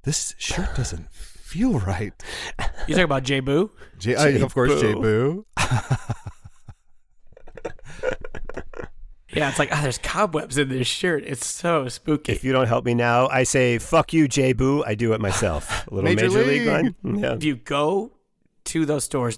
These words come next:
Speaker 3: don't believe the hype of, like, "Oh, I'm getting a deal," 'cause at a regular store, this was ninety dollars and they're selling it for ten dollars. It never was at the regular store. It was always, it's just a lie that it was somewhere for ninety dollars.
Speaker 2: Mm.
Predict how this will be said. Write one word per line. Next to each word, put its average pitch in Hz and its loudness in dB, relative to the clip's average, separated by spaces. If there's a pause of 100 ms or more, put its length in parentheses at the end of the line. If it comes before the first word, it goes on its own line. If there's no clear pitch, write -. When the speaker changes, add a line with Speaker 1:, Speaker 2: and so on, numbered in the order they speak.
(120)
Speaker 3:
don't 151 0
believe 147 0
the - -12
hype - 0
of, - -6
like, - -8
"Oh, 156 0
I'm 131 0
getting 143 2
a 117 -6
deal," 139 -2
'cause 127 -10
at 123 -2
a 120 0
regular 123 0
store, 117 -2 (420)
this 143 0
was 131 -2
ninety 123 0
dollars 117 -2
and 127 -10
they're 117 -8
selling 117 -2
it - -10
for - -14
ten 117 -2
dollars. - -8 (600)
It 139 -4
never 131 2
was 127 0
at 117 -2
the - -18
regular - -10
store. - -4
It - -8
was 120 -6
always, 120 -2 (120)
it's 127 -2
just - 2
a 127 -2
lie 117 0
that 117 -4
it 117 -8
was 120 2
somewhere 117 0
for 131 -6
ninety 113 -2
dollars. - -6
Speaker 2:
Mm. 95 0